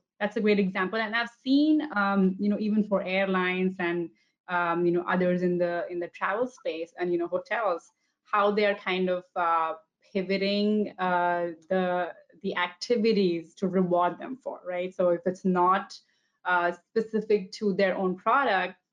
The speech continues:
but maybe it's something related to their current situation. So which, you know, which is acknowledging exactly,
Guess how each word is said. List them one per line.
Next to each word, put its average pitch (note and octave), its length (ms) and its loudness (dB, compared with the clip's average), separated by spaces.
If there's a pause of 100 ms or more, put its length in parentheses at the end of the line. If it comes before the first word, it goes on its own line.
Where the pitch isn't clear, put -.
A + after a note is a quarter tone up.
(100)
but G#3 180 0
maybe G3+ 380 2
it's F#3+ 180 -2
something F#3+ 440 -2
related F#3 840 -2 (320)
to G#3+ 140 -4
their F#3+ 220 2
current F#3+ 480 0
situation. - 680 -14
So E3+ 400 -2 (400)
which, F#3 400 -4
you A3 100 -2
know, G3 100 4
which F#3 160 0
is G3 80 0
acknowledging F#3 720 2
exactly, E3+ 880 -4